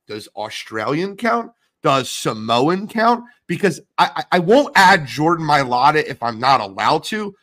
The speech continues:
but I'd love to have him at left tackle. If I can't have him, I'm using Ryan Ramczyk. Um, I'll take Landon Dickerson at the left guard,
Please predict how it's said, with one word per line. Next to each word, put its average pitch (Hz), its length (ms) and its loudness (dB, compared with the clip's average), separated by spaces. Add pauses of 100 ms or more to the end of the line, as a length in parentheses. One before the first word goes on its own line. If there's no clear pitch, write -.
(140)
but - 80 -2
I'd 247 180 -2
love 143 300 2
to 127 80 -4
have 117 260 -4
him 113 160 -14
at 98 120 -20
left 110 220 -6
tackle. 113 500 -2 (220)
If - 160 -6
I 175 80 4
can't 240 400 -2
have 156 340 0
him, 147 220 -4
I'm 135 120 -6
using 151 260 -6
Ryan 127 320 0
Ramczyk. 120 500 -4 (520)
Um, 104 440 -4
I'll 156 120 0
take - 220 -6
Landon 175 500 0
Dickerson 175 540 -2
at 143 100 -10
the 127 60 -8
left 143 340 -2
guard, 139 400 0